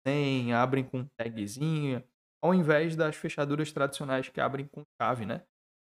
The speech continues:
Trinco lá e tudo mais. Eu acho uma tecnologia legal pra caramba, tá? Bem sincero, eu acho as fechaduras eletrônicas bem interessantes. Mas aí existe também o ponto do hackeamento, né?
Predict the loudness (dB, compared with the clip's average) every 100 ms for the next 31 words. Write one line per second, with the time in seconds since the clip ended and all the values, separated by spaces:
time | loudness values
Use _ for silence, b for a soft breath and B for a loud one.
0 | _ 0 0 0 -2 -2 2 2 2 -2
1 | -4 -2 -6 -10 _ _ _ _ 4 6
2 | 4 0 -4 -4 -4 -2 0 0 2 2
3 | 2 -4 -4 -2 -2 -4 -4 -2 0 -2
4 | 0 0 -2 -12 _ _ _ _ _ _
5 | _ _ _ _ _ _ -4 -2 -4 -2
6 | -2 -2 -6 b b _ _ 0 2 2
7 | -2 -6 -6 -4 -2 0 0 0 0 -2
8 | -4 -4 -6 -4 -4 -4 -4 -2 -4 -4
9 | -12 -20 _ _ _ _ _ 2 4 6
10 | 4 2 2 2 2 2 0 -6 -12 -16
11 | _ _ -6 -4 -2 -2 -2 0 0 0
12 | -2 -4 -6